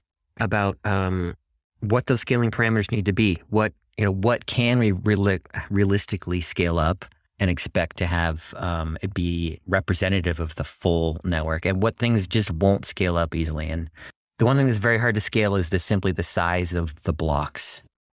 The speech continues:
Uh, on mainnet, uh, block sizes are much bigger. It, even if we, um, have only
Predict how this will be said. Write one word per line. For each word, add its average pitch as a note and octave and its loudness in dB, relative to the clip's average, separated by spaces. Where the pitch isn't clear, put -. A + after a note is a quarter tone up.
Uh, F2+ 0
on F2+ -2
mainnet, A2+ 2
uh, G#2 2
block F#2+ 2
sizes F2 -2
are F2 -2
much F2 -2
bigger. D#2 0
It, - -12
even G2+ 0
if G2 -4
we, F#2+ 0
um, F2 -2
have F#2 -2
only F2+ 0